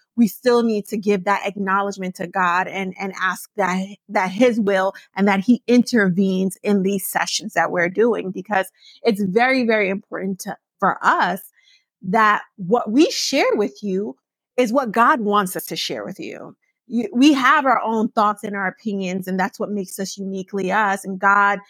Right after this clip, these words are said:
you know, blesses that, right? He can sanctify it. He can say, you know, "I'm gonna use your experience, Yemi. I'm gonna use your, your experience, Philly, to bless other people." You know, I always say that Philia has the best testimonies that just enrich my life.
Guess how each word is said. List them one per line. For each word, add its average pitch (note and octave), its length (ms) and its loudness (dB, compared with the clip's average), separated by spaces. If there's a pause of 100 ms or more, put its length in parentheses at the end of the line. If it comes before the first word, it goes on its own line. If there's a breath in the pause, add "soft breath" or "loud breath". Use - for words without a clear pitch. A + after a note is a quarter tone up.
(160 soft breath)
you A#3 140 0
know, A3 80 4
blesses G3+ 640 -2
that, D3+ 260 2
right? F#3+ 200 0
He A#3 80 0
can G3+ 160 -2
sanctify G3+ 800 0
it. F#3+ 100 0
He G#3+ 160 0
can G#3+ 160 -2
say, G#3 240 0
you G3+ 160 0
know, G#3 80 4
"I'm G#3 120 4
gonna G#3 160 0
use G#3 320 0
your G#3 120 2
experience, G#3 500 -2
Yemi. G3 240 2
I'm F#3+ 80 2
gonna G3+ 160 2
use G3+ 260 2
your, G3+ 140 0 (300 soft breath)
your G#3 120 2
experience, G#3+ 520 -2
Philly, G#3 260 2
to F#3+ 140 0
bless G3 280 2
other F#3+ 200 -2
people." F#3+ 240 -4 (160)
You B3 160 6
know, A3 100 8
I G#3+ 140 4
always G#3 360 2
say G3 180 -2
that F#3+ 260 0 (260 soft breath)
Philia G#3+ 260 4
has F#3+ 180 0
the G3 80 0
best G#3 280 -2
testimonies G3+ 640 -4
that F3+ 240 0
just G3 260 -4
enrich G#3 400 -4
my F#3 200 4
life. F#3+ 420 2